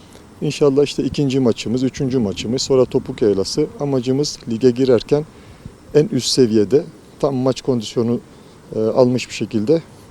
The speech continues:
girme amacındayız. E, bugün skor da mutlu etti, oyun da mutlu etti beni. E, güzel gidiyor.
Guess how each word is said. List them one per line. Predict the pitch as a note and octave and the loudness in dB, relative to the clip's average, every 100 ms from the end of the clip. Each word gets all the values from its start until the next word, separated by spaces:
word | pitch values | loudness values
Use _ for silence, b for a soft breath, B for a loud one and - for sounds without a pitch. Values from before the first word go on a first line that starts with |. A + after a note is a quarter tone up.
| C#3 | -2
girme | C#3 C#3 | 0 2
amacındayız. | C3 G#2 F#2 G#2 G2 C#3+ - - B B B - - - | 2 0 -2 -2 0 0 -2 -8 B B B -20 -20 -18
E, | - - | -10 -6
bugün | C#3+ D#3+ | -4 -4
skor | D#3 - F3+ C#3+ | -2 6 6 6
da | G#2+ | 2
mutlu | G#2 A2 F#2+ | 0 -2 -4
etti, | - D#3+ | 2 2
oyun | D#3+ C3 | 4 2
da | |
mutlu | G2 F#2+ G2+ | -2 -4 -4
etti | F#2+ - F#2 | -6 -6 -6
beni. | G2+ | -6
E, | E3 - - - - D#3+ A2+ | -6 -10 -20 -20 -16 -12 -8
güzel | C#3 C#3+ A#2 | 4 6 6
gidiyor. | F#2+ F#2 | 0 -8